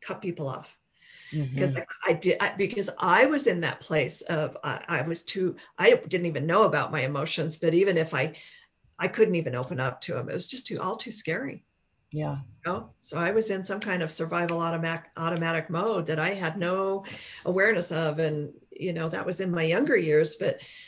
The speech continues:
Speaker 1: that's what I'm talking about. So much of this can be driven by these fears that we have and these b-, old beliefs that are running.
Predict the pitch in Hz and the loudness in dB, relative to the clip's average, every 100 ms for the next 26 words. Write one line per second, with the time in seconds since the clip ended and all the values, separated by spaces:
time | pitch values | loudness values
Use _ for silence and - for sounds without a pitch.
0 | _ 165 185 214 202 185 185 180 226 202 | _ -4 -2 -2 -2 -2 -2 -4 -2 -4
1 | 165 156 107 - - 180 180 180 220 214 | -4 -4 -6 -6 -4 0 0 -2 -4 -2
2 | 170 160 - 180 160 156 - - - 175 | 0 0 -2 -6 -4 -4 -8 -14 -2 0
3 | 202 226 185 160 156 156 156 - - - | 2 0 -2 0 -2 -2 -6 -10 -12 -6
4 | 180 220 180 151 - - - 165 165 160 | 0 2 4 2 -2 -10 -8 -6 -4 -6
5 | - 156 156 170 170 156 156 - - 185 | -4 -2 -2 -2 -2 -2 -4 -10 -4 0
6 | 202 214 214 - 160 196 208 240 233 220 | 2 2 2 -2 -4 -6 -8 -6 -6 -6
7 | - 160 156 151 156 156 196 226 | -8 -8 -6 -4 -4 -4 -6 -10